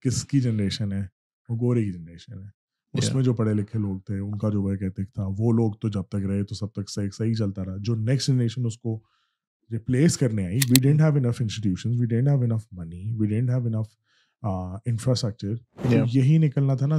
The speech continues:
Speaker 1: دوسری بات یہ کہ بھائی، باہر سے پیسے آئے ہیں آپ کے پاس دو جنگوں سے بہت زیادہ، تو آپ کے ملک کو کام کرنے کی عادت ختم ہو گئی۔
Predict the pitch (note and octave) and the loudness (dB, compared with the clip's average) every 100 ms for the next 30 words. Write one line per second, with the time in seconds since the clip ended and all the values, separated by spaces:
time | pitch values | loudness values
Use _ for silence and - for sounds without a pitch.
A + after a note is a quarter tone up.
0 | B2+ B2 C#3 C#3 C#3 C3 C#3+ C#3 C3+ A#2 | 0 0 2 2 2 2 0 2 0 0
1 | A#2+ B2 B2 A2+ C3+ C3 C#3 B2+ A#2 A#2 | -2 -2 -4 -6 -6 -6 -6 -6 -8 -8
2 | A#2+ A#2 A2 A2 G#2+ G#2 G#2+ A2+ B2 G2 | -6 -8 -4 -2 0 -2 -2 -2 -2 -2
3 | G2+ G#2 E2+ D2 - _ _ _ _ - | -2 -2 -4 -10 -20 _ _ _ _ -10
4 | - B2+ B2+ - D3+ B2+ C#3+ C3+ D#3+ - | -4 -2 -2 2 2 4 4 2 -2 0
5 | B2+ B2 D3 C3+ C#3+ C3 A2 A#2+ G#2+ A2 | 2 4 4 2 2 2 0 -2 -4 -6
6 | F2 - _ | -10 -14 _